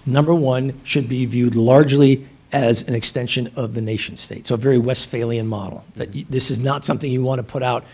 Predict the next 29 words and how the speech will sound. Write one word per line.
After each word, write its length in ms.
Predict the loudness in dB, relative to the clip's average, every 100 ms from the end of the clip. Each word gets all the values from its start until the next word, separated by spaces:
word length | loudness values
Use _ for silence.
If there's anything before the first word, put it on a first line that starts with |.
| -16
in 120 | -10 -10
the 60 |
private 400 | -6 0 0 0
sector 440 | -6 -8 -8 -8 -10 -12 -14
where 120 | -6
individual 480 | -2 -2 -4 -6 -8
companies, 460 | -6 -6 -8 -10
for 120 | -10
example, 480 | -12 -12 -12 -10 -10 -12 -20 -8
are 80 | -2
just 280 | 0 0 2
unilaterally 600 | 2 4 2 2 -4 -8
deciding 600 | -6 -2 0 0 -4 -10 _ -20 _ -20 _ _ _ -16 -16 -18 -20 -12
how 180 | -6 0
they 120 | 0
want 200 | 0 -2
to 100 | -6
inflict 420 | -10 -10 -10 -6
damage 380 | -4 -4 -4 -8
on 120 | -6
other 220 | -4 -4
competitors 680 | -6 -10 -4 -4 -4 -10 -12
or 100 | -12
other 220 | -10 -10 -10
nations. 520 | -10 -12 -14 -18 -20 _ _ _ -20 -20 -20 -20 -20 _ _
Um, 720 | 0 4 6 4 4 0 -2 -8 -20 -20 -20 _ _ _ _ _ -20 -20 -20 _ _ -20 -8
we 240 | 4 8 8
have 160 | 8
argued 600 | 4 0 0 -2 -2 -4